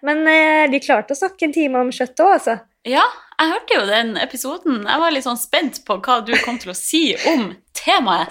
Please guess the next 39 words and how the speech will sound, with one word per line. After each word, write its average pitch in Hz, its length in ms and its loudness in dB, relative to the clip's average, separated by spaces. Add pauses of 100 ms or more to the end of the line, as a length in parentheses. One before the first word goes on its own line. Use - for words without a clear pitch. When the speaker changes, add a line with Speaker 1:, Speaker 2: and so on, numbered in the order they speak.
Speaker 1:
Jeg - 160 2
snakket - 340 -2
blant 311 200 2
annet 240 260 4
om 262 300 0
deg. 254 380 2
Speaker 2:
<laughs> 392 420 2 (500)
Speaker 1:
Jeg 277 160 4
Speaker 2:
Du 262 40 -4
Speaker 1:
sa 254 120 4 (120)
Speaker 2:
nevnte - 160 -2
at 220 160 2
du 226 80 -2
hadde 247 360 2 (120)
noen 226 220 -2
venner 220 380 2
som 185 120 -12
kunne 226 300 -4
begynne 202 340 0
å 170 80 -2
gråte. 240 760 2 (520)
<laughs> - 0 - (600)
Speaker 1:
Gråte 277 360 4
når 262 120 4
man 262 100 2
spiser 247 260 2
kjøtt, 233 200 0
ja. 269 140 4 (500)
Ja, 339 180 4
nei, 339 140 4
jeg 339 140 4
nevnte 302 340 2
deg 269 240 6
at, 254 240 -2
eh, 269 540 6 (160)
jeg 277 180 6
har 247 240 2
noen, 311 300 0
eh, 330 160 6